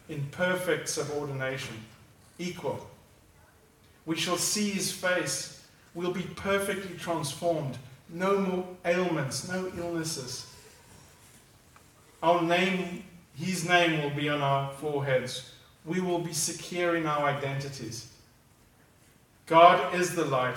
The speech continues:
We'll have perfect illumination. He reigns forever.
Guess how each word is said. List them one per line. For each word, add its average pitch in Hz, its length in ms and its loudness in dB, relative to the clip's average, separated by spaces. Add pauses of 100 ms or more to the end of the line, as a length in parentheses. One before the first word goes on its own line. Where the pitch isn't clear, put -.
(160)
We'll 160 160 0
have 160 300 -2
perfect 185 500 0
illumination. 127 800 -6 (1400)
He 170 160 -4
reigns 175 440 2
forever. 151 600 2